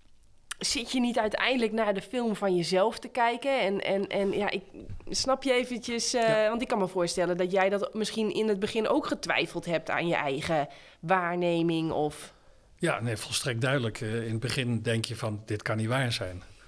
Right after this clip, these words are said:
Speaker 2: Hè, dit fantaseer ik, dat is, dit, dit, dit is niet reëel. En, eh, dus door,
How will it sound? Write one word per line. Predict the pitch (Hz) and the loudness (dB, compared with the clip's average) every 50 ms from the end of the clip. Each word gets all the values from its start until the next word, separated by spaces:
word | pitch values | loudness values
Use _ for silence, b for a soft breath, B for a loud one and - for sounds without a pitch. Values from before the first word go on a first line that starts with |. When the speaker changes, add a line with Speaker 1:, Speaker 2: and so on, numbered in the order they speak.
| B B | B B
Speaker 2:
Hè, | B - 117 135 | B -6 -6 -4
dit | 131 107 95 - | -4 -6 -6 -6
fantaseer | - - 110 104 - 123 117 127 127 127 131 113 104 | -6 -4 -4 -4 -2 -2 0 0 0 0 0 0 -2
ik, | 95 - | -4 -8
dat | - 104 101 - | -10 -12 -10 -8
is, | 104 - - - - | -6 -6 -6 -6 -6
dit, | - - - - - | -8 -12 -12 -14 -16
dit, | - - 95 - - - - | -12 -12 -12 -12 -14 -18 -12
dit | - 107 101 | -10 -8 -6
is | 107 107 | -4 -4
niet | 104 113 117 113 | -2 -2 -2 -2
reëel. | 110 110 120 117 123 127 123 98 92 92 - - - | -2 -2 0 0 0 0 -2 -4 -4 -8 -12 -14 -14
En, | 143 120 107 104 101 - B B B B B B B B B B | -12 -10 -8 -8 -10 -12 B B B B B B B B B B
eh, | B - 64 - - 87 87 - | B -10 -8 -8 -8 -8 -10 -6
dus | 123 139 135 - - 160 - | -2 -2 0 0 0 -2 -2
door, | - 147 139 139 131 | 0 0 0 0 -2